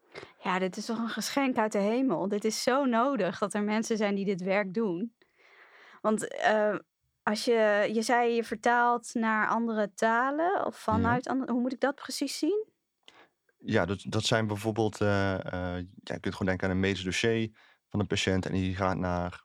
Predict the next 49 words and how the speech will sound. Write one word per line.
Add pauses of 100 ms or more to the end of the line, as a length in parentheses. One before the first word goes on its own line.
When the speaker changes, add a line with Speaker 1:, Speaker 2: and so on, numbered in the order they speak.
(380)
Speaker 2:
Duitsland
toe
voor
een
second
opinion. (160)
Dat
kan
Speaker 1:
Oh,
Speaker 2:
bijvoorbeeld
Speaker 1:
zo.
Speaker 2:
zijn. (140)
Speaker 1:
Ja. (240)
Speaker 2:
Ehm,
anderzijds
bijvoorbeeld,
eh,
wat,
wat, (280)
worden
tegenwoordig
veel
medische
animaties
gemaakt
bijvoorbeeld
om
ziektebeelden
uit
te
leggen. (360)
Eh,
maar
er
zijn
ook
hele
grote
groepen
migranten
in
Nederland.
Dus
dan
wordt
wel
eens
gevraagd
van,